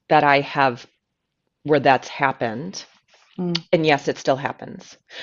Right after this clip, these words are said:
Speaker 1: Like my daily clearings, for those of you like Tracy who don't, maybe don't know what that is,
Speaker 2: Mm.
Speaker 1: I do a daily clearing every day where the first thing is to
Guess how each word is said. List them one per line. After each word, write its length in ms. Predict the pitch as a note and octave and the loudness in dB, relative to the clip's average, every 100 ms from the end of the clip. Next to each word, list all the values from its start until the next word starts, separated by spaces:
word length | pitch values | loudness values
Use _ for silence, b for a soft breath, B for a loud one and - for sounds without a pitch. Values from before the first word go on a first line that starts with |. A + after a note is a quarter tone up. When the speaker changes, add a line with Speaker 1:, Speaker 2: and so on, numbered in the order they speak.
| B | B
Speaker 1:
Like 380 | F#3 F#3 - - | 4 4 4 0
my 160 | F3 E3 | 2 4
daily 280 | D#3 D#3 | 4 4
clearings, 680 | D3 - C#3+ D3 F3 F#3 - - _ _ _ _ _ _ _ _ | 2 -2 -2 -2 -6 -10 -18 -20 _ _ _ _ _ _ _ _
for 320 | - D#3 D#3 | -4 0 2
those 280 | D3 D3 D3 | 2 2 0
of 100 | C#3 | -2
you 180 | D3 | 0
like 240 | D#3 C#3 C3 | 0 0 -2
Tracy 680 | D3 C#3+ - C3 C#3 F#3 | -2 -4 -4 -6 -6 -8
who 180 | F#3 D3 | -8 -6
don't, 280 | C3+ C3 - _ | -4 -6 -10 _
maybe 200 | D3 C#3 | -8 -6
don't 160 | C3+ C3 | -6 -4
know 80 | C3 | -4
what 140 | B2+ | -4
that 160 | C3+ C3+ | -6 -6
is, 240 | D2 - B B B B B - | -8 -12 B B B B B -6
Speaker 2:
Mm. 240 | E3+ E3+ _ _ | -4 -6 _ _
Speaker 1:
I 120 | - D#3 | 0 2
do 120 | D#3 | 4
a 40 | |
daily 260 | C#3+ C#3 C3 | 4 4 2
clearing 400 | - D#3 D3 C#3 | -2 -6 -4 -4
every 160 | C3+ | -4
day 180 | C3+ C3+ | -2 -2
where 160 | B2+ C3 | 0 -4
the 60 | |
first 360 | B2+ - D#3+ D#3 | -2 0 0 0
thing 220 | D3 C3 | -4 -4
is 300 | B2+ B2 - | -6 -8 -10
to 560 | - - B2+ B2 A#2 | -10 -6 -6 -6 -8